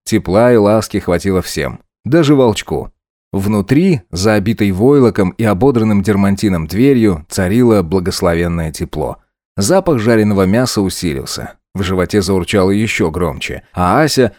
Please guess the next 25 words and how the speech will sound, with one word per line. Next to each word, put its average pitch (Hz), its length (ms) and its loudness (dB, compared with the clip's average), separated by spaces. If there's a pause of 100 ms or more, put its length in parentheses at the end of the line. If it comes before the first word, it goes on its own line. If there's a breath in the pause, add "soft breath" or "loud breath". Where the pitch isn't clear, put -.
(100)
уже 120 280 2
вела 147 480 4
их 139 140 0
по 104 100 0
узкому, 104 760 0
слабо 160 380 2
освещённому 101 640 0
коридору 101 600 0 (180 soft breath)
мимо 185 340 2
просторного 143 800 0
помещения 98 640 0
с - 80 -10
плитой, 127 560 -2 (200)
застеленным 120 1000 0
клеёнчатой 147 720 2
скатертью 87 720 -4 (200)
и 113 120 2
уже 107 340 2
сервированным 104 720 2
столом 92 540 0
к 117 80 -6
двери 143 400 2
с 131 140 -2
медной 180 400 2
табличкой 120 720 -2